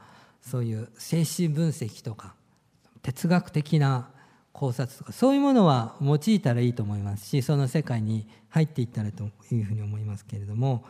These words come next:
でもある一定の理解は得られたとしても、究極の希望というものはですね、そこから見出せるかどうか、ぜひですね、あの、えー、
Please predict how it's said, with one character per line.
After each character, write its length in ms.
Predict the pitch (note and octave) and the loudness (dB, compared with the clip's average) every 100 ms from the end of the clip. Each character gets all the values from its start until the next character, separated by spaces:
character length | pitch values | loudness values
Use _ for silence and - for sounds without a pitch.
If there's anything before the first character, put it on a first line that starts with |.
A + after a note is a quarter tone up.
| - - _ - | -18 -20 _ -2
で 100 | F3 | 0
も 180 | D#3+ F3+ | 2 0
あ 100 | C#4 | 2
る 140 | D#4 | 2
一 120 | A#3+ - - | 0 -2 -6
定 160 | C#4 C#4+ | -2 0
の 160 | C#4+ | 0
理 100 | C#4 | 0
解 220 | C4+ B3 G#3+ | 2 4 4
は 100 | F3+ | 4
得 120 | E3 | 4
ら 120 | F#3 | 4
れ 100 | E3 | 2
た 140 | D3 | -2
と 140 | A#2+ A2+ | -4 -6
し 80 | - | -4
て 80 | |
も、 340 | A2+ C3+ B2+ - - _ _ _ | 0 2 0 -4 -16 _ _ _
究 420 | - - C#4+ D#4+ D#4 | -8 -2 0 0 -2
極 520 | - D#4 - D4+ D4+ | -4 -4 -2 -4 -2
の 180 | D#4 C#4+ | -4 -6
希 300 | - A3 F#3 | -4 0 2
望 240 | G#3+ A#3 | 2 0
と 140 | A3 G3 | 2 4
い 20 | |
う 60 | |
も 120 | E3+ D#3+ | 6 6
の 80 | |
は 100 | A2+ | 4
で 80 | G#2 | -2
す 100 | - | -4
ね、 80 | C#3+ | -4
そ 120 | B2 | -2
こ 140 | D#3+ E3+ | -2 -2
か 120 | F#3+ | 2
ら 100 | F#3 | 4
見 180 | E3 F3+ | 4 4
出 140 | F#3+ | 2
せ 120 | F#3+ | 2
る 80 | F3+ | 0
か 140 | D#3+ C3 | 0 0
ど 120 | B2 | 0
う 40 | |
か、 240 | - G#2+ - - - _ - | -2 -8 -12 -20 -20 _ -6
ぜ 180 | C3 E3 | 0 0
ひ 160 | - | 0
で 100 | G2+ | -6
す 140 | G2+ - | -6 -2
ね、 140 | C#3+ | 0
あ 120 | B2+ | 2
の、 280 | A2 G#2 G#2 - - - _ - | 0 -2 -4 -10 -20 -20 _ -8
え 480 | G#2+ G2+ G2 G#2 - _ _ - | -6 -4 -6 -8 -14 _ _ -20
ー、 40 | - | -20